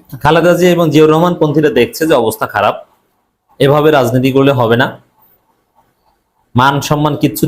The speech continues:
থাকবে না, তার চাইতে আমরা বিএনপিকে বাঁচাই। বিএনপিকে বাঁচানোর জন্যে এই তারেকপন্থী, ভারতপন্থী, আহ,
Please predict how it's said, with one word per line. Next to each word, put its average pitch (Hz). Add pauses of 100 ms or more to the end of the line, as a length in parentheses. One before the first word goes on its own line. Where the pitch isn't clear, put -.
থাকবে 143
না, 175
তার 139
চাইতে 143
আমরা 139
বিএনপিকে 123
বাঁচাই। 92 (220)
বিএনপিকে 165 (100)
বাঁচানোর 170
জন্যে 107 (1500)
এই 135 (540)
তারেকপন্থী, 185 (120)
ভারতপন্থী, 170 (760)
আহ, 107